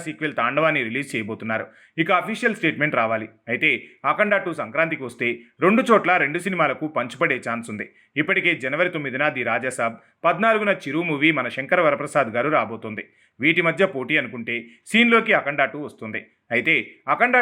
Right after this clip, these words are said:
టూ వల్ల టాలీవుడ్లో చిరు మూవీకే కాదు ది రాజాసాబ్కి కూడా గట్టి పోటీ వచ్చే ఛాన్స్ ఉంది. అయినా టాప్ ప్లేస్లో ప్రభాస్ ది రాజాసాబ్ ఉండే ఛాన్స్ ఉంది. కానీ బాలీవుడ్లో మాత్రం అఖండ టూ డామినేట్ చేసే అవకాశాలే ఎక్కువ.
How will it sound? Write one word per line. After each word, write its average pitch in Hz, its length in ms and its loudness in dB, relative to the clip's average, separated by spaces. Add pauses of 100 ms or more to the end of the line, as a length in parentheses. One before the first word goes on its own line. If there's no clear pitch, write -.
టూ 202 140 -2
వల్ల 151 160 2 (140)
టాలీవుడ్లో 151 420 -2 (100)
చిరు 135 280 -2
మూవీకే 151 360 2
కాదు 110 200 -6 (280)
ది 185 160 6
రాజాసాబ్కి 214 560 2
కూడా 151 240 2
గట్టి 156 240 -4
పోటీ 160 240 2
వచ్చే 131 280 -4
ఛాన్స్ 113 260 -2
ఉంది. 98 140 -8 (340)
అయినా 143 200 2 (360)
టాప్ 180 200 2
ప్లేస్లో 165 400 -2
ప్రభాస్ 151 320 2
ది 147 140 -2
రాజాసాబ్ 156 480 0
ఉండే 131 140 -8 (100)
ఛాన్స్ 120 260 -4
ఉంది. 104 160 -6 (320)
కానీ 190 260 2
బాలీవుడ్లో 165 520 0
మాత్రం 131 240 -8 (320)
అఖండ 233 220 4 (120)
టూ 202 60 2 (100)
డామినేట్ 170 380 -2
చేసే 160 240 -2
అవకాశాలే 127 520 0
ఎక్కువ. 117 200 -6